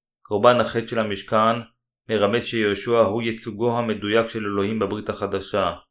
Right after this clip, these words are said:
בכל אופן, בני ישראל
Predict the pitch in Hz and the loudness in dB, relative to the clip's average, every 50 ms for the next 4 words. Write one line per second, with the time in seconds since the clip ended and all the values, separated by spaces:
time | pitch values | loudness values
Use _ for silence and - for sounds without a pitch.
0 | _ _ _ _ _ _ _ _ _ _ _ _ _ _ _ _ _ - - - | _ _ _ _ _ _ _ _ _ _ _ _ _ _ _ _ _ -12 -12 -8
1 | - - 101 98 98 95 92 - - 101 92 92 92 95 95 95 _ _ _ _ | -2 0 2 2 4 2 2 0 -2 -2 -2 -2 -2 -4 -8 -10 _ _ _ _
2 | _ _ _ _ _ - 98 101 107 107 101 - - - 101 95 95 98 104 113 | _ _ _ _ _ -14 -6 -2 0 0 0 -2 -2 0 2 4 4 6 6 4
3 | 120 123 | 4 2